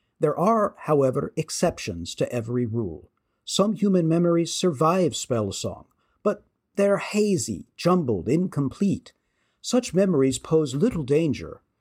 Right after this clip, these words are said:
half-recalled daydreams suffused with fantasy and longing that fuel your imaginations and inspire your storytellers."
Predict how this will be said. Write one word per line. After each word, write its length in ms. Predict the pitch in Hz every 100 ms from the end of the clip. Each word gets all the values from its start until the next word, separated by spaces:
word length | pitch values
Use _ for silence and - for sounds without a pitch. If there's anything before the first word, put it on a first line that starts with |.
| _ _ -
half-recalled 840 | 170 202 - 185 - 175 170 131
daydreams 720 | 143 151 120 143 139 139 131 - _ -
suffused 640 | - 143 - 190 190 -
with 120 | 147
fantasy 720 | - 143 147 127 - - 104
and 160 | 107 107
longing 500 | 131 147 113 87 87 _ _ -
that 160 | 131
fuel 400 | - - 190 190
your 160 | 175 156
imaginations 1000 | 139 143 131 131 127 135 - 87 87 104
and 140 | 104
inspire 640 | 107 - - 135 139 104 101
your 160 | 107
storytellers." 920 | 107 - 147 135 - 92 58 50 -